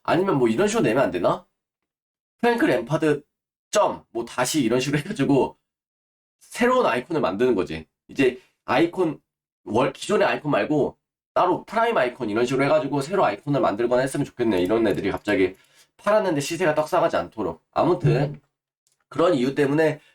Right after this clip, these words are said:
이런저런 시세의 변화가 있었고요. 어, 뭐 그냥 좀 서민들이 쓰기 좋은 이제 일 대장 시즌 말고 엠씨 같은 것도 한번 살짝 봐보면,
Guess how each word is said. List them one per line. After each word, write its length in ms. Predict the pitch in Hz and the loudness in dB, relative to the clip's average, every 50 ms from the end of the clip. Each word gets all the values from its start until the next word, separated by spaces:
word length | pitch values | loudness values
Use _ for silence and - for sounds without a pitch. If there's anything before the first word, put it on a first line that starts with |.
| _ - | _ -4
이런저런 440 | 123 147 160 160 156 151 147 147 | 0 0 2 2 2 2 0 0
시세의 400 | 147 160 190 180 196 185 170 165 | 0 -2 -4 -2 0 0 0 0
변화가 280 | - 117 120 131 127 139 | -2 0 0 0 0 0
있었고요. 580 | 135 - 139 135 - 139 151 160 160 - - - _ _ _ _ _ _ _ _ _ | -2 -4 -6 -6 -2 0 0 2 2 0 -2 -6 _ _ _ _ _ _ _ _ _
어, 180 | 139 160 165 | 2 2 2
뭐 140 | 160 156 147 - | 2 0 -4 -2
그냥 340 | - 180 196 185 160 131 - _ _ _ _ _ _ - - - - | -2 0 0 0 0 -2 -6 _ _ _ _ _ _ -20 -20 -6 -2
좀 140 | 196 196 190 | -2 -2 0
서민들이 520 | - 233 233 240 262 262 247 240 202 190 | 0 0 0 0 0 0 0 0 0 0
쓰기 260 | - - 202 190 190 - | 0 0 0 0 0 2
좋은 360 | - 117 135 170 - - - - _ - - _ _ _ _ - - - - - _ _ _ _ - _ - - _ _ - - - _ _ _ _ _ _ _ _ _ _ _ _ _ _ _ _ _ _ _ _ _ _ - | 2 2 2 2 0 -4 -8 -12 _ -18 -18 _ _ _ _ -12 -12 -12 -12 -12 _ _ _ _ -20 _ -20 -20 _ _ -10 -10 -10 _ _ _ _ _ _ _ _ _ _ _ _ _ _ _ _ _ _ _ _ _ _ -2
이제 140 | 120 135 | 0 0
일 280 | 127 - - 214 214 - | 2 2 2 0 0 0
대장 240 | 240 240 233 233 226 | -2 0 0 0 0
시즌 260 | 226 214 180 185 170 | -2 -4 0 0 2
말고 380 | 139 131 - - 147 165 156 - | 4 4 2 2 2 2 2 2
엠씨 300 | 117 151 170 - - 190 | 0 0 -2 -4 -2 -2
같은 200 | 202 202 202 175 | -2 -2 0 -2
것도 180 | 180 175 165 | -2 0 0
한번 200 | 165 170 - 196 | 0 2 0 -2
살짝 340 | - - 214 - - 202 - | -2 -4 -8 -6 -6 -8 -4
봐보면, 540 | - 117 - 107 113 131 151 151 - - - | -4 -4 -2 -2 0 2 2 2 2 0 -4